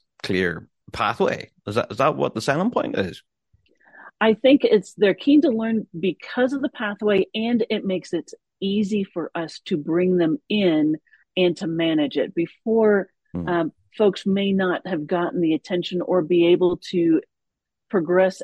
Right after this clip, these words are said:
Speaker 2: at their own pace because we had to teach every single bit of it.
Speaker 1: Oh,
Speaker 2: This
Speaker 1: yeah, I
Speaker 2: doesn't
Speaker 1: gotcha.
Speaker 2: require
Speaker 1: Yeah.
Speaker 2: it.
Speaker 1: Mm-hmm.
Speaker 2: And so they're able to continue to move forward,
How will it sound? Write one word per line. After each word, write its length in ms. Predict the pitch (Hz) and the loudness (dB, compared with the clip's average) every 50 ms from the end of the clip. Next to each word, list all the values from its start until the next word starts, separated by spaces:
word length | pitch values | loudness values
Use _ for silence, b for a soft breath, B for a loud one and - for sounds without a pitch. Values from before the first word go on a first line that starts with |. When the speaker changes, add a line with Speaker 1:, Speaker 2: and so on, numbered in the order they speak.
| - | -8
Speaker 2:
at 180 | - 170 - - | -8 -8 -4 -2
their 200 | 175 165 156 160 | -2 -2 -2 -2
own 240 | 165 165 160 160 151 - - - | -2 -4 -4 -6 -8 -10 -12 -6
pace 420 | - 294 180 143 - - - - _ _ | -4 -2 0 0 -2 -4 -8 -14 _ _
because 360 | 180 160 - 208 185 160 165 - - | -6 -4 -2 -2 -2 -2 -2 -6 -8
we 340 | - 147 139 185 208 208 208 | -10 -6 -2 0 2 2 0
had 300 | 208 - 190 185 165 - | 0 -2 -4 -4 -2 -2
to 100 | 175 151 | -4 -4
teach 460 | - - - - 175 151 - - - _ | -4 -8 -10 -8 -8 -8 -8 -12 -10 _
every 360 | - 165 160 139 143 151 160 151 | -4 -2 -2 -2 -2 -2 -2 -2
single 380 | - - 156 151 139 147 147 | -2 -4 -4 -2 -2 -4 -4
bit 200 | 131 156 147 120 | -2 -2 -2 -2
of 140 | 123 117 - | -4 -6 -8
it. 100 | 110 - - - _ _ _ _ _ - - | -10 -12 -12 -20 _ _ _ _ _ -14 -8
Speaker 1:
Oh, 380 | 87 92 92 92 95 92 92 - 202 | -6 -4 -2 0 0 0 2 4 4
Speaker 2:
This 180 | 202 196 185 | 4 4 2
Speaker 1:
yeah, 120 | 185 92 - | 0 0 2
I 20 | |
Speaker 2:
doesn't 240 | - 254 - - - 95 - | 0 0 2 0 0 0 2
Speaker 1:
gotcha. 200 | 302 - - - - - _ | 0 0 0 -2 -6 -12 _
Speaker 2:
require 580 | 170 156 165 185 190 202 202 196 180 165 147 127 | -8 -4 -2 0 2 2 2 2 2 0 0 -2
Speaker 1:
Yeah. 60 | - | -6
Speaker 2:
it. 160 | - - - - - _ _ - | -8 -12 -16 -20 -20 _ _ -10
Speaker 1:
Mm-hmm. 380 | 95 98 98 95 98 107 107 110 110 - _ _ _ _ _ _ | -6 -6 -4 -4 -4 -4 -6 -6 -8 -10 _ _ _ _ _ _
Speaker 2:
And 320 | 156 156 156 156 156 147 | -6 -4 -2 -2 -2 -4
so 480 | - - - 185 175 170 165 165 156 - | -6 0 2 4 4 6 4 4 2 0
they're 260 | 151 143 170 160 - - _ | -2 -2 -2 -2 -2 -6 _
able 360 | 175 160 165 185 165 185 170 | -10 -4 -4 0 0 0 0
to 60 | 175 | 0
continue 480 | - - - 175 - - 180 175 165 151 | -4 -4 -12 -14 -12 -8 -6 -4 -4 -2
to 60 | 160 156 | -4 -4
move 260 | 160 160 151 151 - _ | -2 -2 -2 -4 -4 _
forward, 480 | - 160 156 156 151 151 156 151 131 | -6 -4 -4 -2 -2 -2 -2 -4 -4